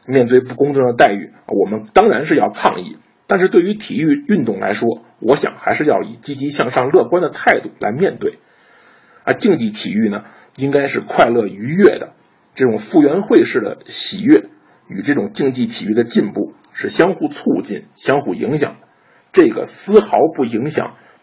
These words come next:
奥运会更高、更快、更强的奥运精神。对于奥运会来说，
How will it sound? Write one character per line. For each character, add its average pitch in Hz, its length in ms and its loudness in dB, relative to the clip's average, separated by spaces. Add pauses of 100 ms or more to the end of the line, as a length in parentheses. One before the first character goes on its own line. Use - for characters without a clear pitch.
(140)
奥 - 140 2
运 247 120 2
会 127 200 4
更 113 300 -4
高、 139 360 0
更 127 160 -4
快、 - 240 0
更 131 180 -2
强 107 420 -4
的 147 180 4
奥 120 140 6
运 104 160 -6
精 165 260 0
神。 - 140 -6 (580)
对 165 100 8
于 160 100 4
奥 175 200 2
运 165 80 -2
会 165 180 4
来 98 200 -4
说， - 260 -2